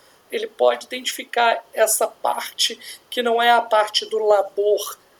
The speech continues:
né? O labor, sim, vem de uma questão do esforço, as dores do parto, nos remete a, às dores do parto, né? O trabalho de parto, que aí vem da parte do labor.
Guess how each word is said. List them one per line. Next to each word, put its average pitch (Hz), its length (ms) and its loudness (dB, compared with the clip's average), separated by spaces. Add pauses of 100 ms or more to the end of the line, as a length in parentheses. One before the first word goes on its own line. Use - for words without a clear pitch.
(160)
né? 208 200 2 (100)
O 233 60 0
labor, 220 640 0
sim, 240 480 -2 (400)
vem 220 680 -6
de - 80 -12
uma 208 180 -2
questão 202 540 -4
do 196 120 -14
esforço, 220 920 -2 (420)
as 202 220 0
dores 214 460 2
do - 120 -12
parto, 208 720 -4 (280)
nos 214 120 -6
remete 208 520 -2
a, 185 200 -4
às 190 200 -6
dores 208 440 -2
do - 120 -18
parto, 196 500 0
né? 185 80 -14
O 180 60 -12
trabalho 190 420 -6
de - 120 -16
parto, - 440 -10 (320)
que - 80 -2
aí 233 140 4
vem 226 240 -6
da 233 120 0
parte 214 460 -2
do 220 160 -12
labor. 208 480 -2